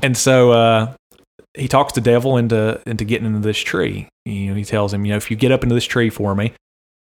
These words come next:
I'll let you take my soul." And so the devil, devil does it. And while he's up there, Jack carves a,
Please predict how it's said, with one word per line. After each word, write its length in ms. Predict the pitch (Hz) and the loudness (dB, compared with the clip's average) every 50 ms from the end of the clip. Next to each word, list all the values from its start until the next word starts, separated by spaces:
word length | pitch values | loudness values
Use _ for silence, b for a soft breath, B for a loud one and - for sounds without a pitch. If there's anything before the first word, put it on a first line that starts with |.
| _ _ _ | _ _ _
I'll 140 | - 92 92 | -4 -2 -2
let 140 | 98 101 - | -2 -2 -4
you 60 | 104 | -4
take 180 | - 104 107 - | -4 -4 -4 -4
my 100 | 107 98 | -6 -4
soul." 300 | - 139 143 127 101 92 | -2 0 0 0 0 -2
And 80 | - | -4
so 120 | - 92 87 | -6 -6 -6
the 80 | 85 | -6
devil, 300 | 87 90 90 87 92 87 - - - - | -6 -6 -6 -6 -6 -8 -10 -12 -10 -8
devil 180 | 95 95 92 | -8 -6 -6
does 260 | 90 95 95 107 120 156 | -4 -4 -4 -4 -4 -4
it. 80 | 143 | -4
And 200 | 110 113 101 101 - | -4 -4 -6 -6 -4
while 200 | - 110 113 117 | -2 0 2 2
he's 140 | 113 107 107 | 2 2 2
up 140 | 113 110 - | 0 0 2
there, 340 | 120 117 120 147 180 180 - _ _ _ _ B B B B B _ | 2 2 4 2 0 -2 -6 _ _ _ _ B B B B B _
Jack 240 | - - 120 - - | 0 2 2 0 0
carves 300 | - 131 131 123 - | 2 2 2 2 0
a, 40 | 120 | -2